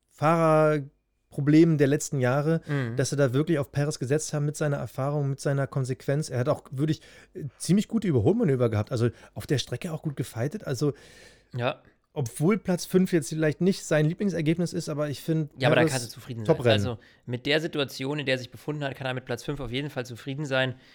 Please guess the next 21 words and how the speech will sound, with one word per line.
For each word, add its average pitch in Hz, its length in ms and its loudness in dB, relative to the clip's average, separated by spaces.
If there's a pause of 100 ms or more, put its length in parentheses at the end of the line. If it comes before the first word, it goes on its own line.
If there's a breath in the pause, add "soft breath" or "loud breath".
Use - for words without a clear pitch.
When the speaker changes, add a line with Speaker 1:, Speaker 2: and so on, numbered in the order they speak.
(260 loud breath)
Speaker 2:
Ähm, 117 280 -2
ich 113 120 -12
glaub, - 140 -10
da 117 100 -8
kann - 180 -10
man 120 80 -6
ihm, 110 460 -10
kann 127 140 -10
man 117 80 -6
ihm 113 100 -8
nicht 120 100 -8
ans 117 120 -10
Bein 107 180 -8
pinkeln. 107 440 -14
Also, 113 180 -6
das 113 120 -10
hat 127 80 -6
er 120 100 -4
schon 113 140 -12
top - 160 -12
gemacht. 101 340 -14